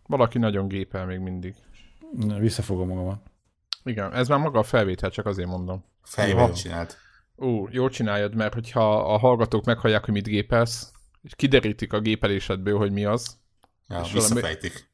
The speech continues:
Speaker 1: valami olyasmi, amit nem, ami nekünk nem tetszik, akkor az baj lesz. Vagy nekik. Az még durvább.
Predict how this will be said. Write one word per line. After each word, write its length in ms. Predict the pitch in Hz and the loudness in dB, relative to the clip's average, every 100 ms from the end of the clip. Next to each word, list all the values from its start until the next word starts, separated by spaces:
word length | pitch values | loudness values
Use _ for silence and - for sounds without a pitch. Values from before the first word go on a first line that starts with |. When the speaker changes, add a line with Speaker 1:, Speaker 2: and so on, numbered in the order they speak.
| _ | _
Speaker 1:
valami 340 | - 117 117 123 | 0 4 4 6
olyasmi, 340 | 135 120 - 120 | 6 4 2 0
amit 200 | 110 107 | 0 0
nem, 220 | 110 110 | 0 0
ami 160 | - 113 | 0 0
nekünk 280 | 110 113 107 | 0 0 -2
nem 120 | 104 | -2
tetszik, 300 | 113 113 107 | -6 -8 -8
akkor 240 | 104 113 | -8 -6
az 100 | 104 | -6
baj 200 | 110 101 | 0 0
lesz. 140 | 92 - | 0 -2
Vagy 180 | 117 | -2
nekik. 440 | 120 143 - - - _ _ _ _ _ _ | 2 0 -2 -10 -16 _ _ _ _ _ _
Az 140 | 104 | -6
még 200 | 107 123 | 0 0
durvább. 520 | 92 90 87 90 - | -2 -6 -6 -6 -8